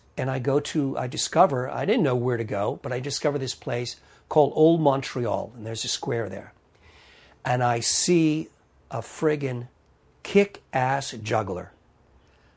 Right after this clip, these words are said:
I mean, this guy is awesome. And he fin-, he's got a huge crowd. He finishes his show, collects his money, and it, it just clicks in my head.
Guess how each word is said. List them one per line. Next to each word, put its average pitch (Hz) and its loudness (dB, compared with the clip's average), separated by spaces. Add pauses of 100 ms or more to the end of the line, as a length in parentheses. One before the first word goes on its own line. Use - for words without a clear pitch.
(100)
I 135 6
mean, 131 0
this 143 2
guy 113 2
is 104 -6
awesome. 92 -4 (1300)
And 139 2
he 127 -2
fin-, 233 8
he's 156 0
got 151 6
a 143 4
huge 165 2
crowd. 120 4 (240)
He - -20
finishes 170 2
his 110 -6
show, 120 2 (840)
collects 185 6
his 127 -2
money, 127 -2 (480)
and 147 2
it, 135 -4 (180)
it 170 0
just - -2
clicks - 0
in 190 4
my 147 2
head. 127 -2